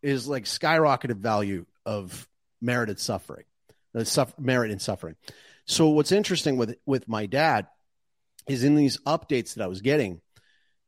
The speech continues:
you know, he, he told my mom flat out, like, "I, I,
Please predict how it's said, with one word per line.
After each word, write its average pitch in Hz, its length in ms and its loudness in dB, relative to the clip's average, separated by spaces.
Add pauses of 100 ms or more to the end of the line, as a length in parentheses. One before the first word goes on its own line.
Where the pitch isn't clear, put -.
(140)
you 123 120 -2
know, 113 300 -2
he, - 400 -12
he 170 180 -6
told 196 260 2
my 185 100 2
mom 180 220 0
flat 135 300 -2
out, 147 260 -4
like, 90 340 -16 (1300)
"I, 110 180 -10 (400)
I, 107 260 -8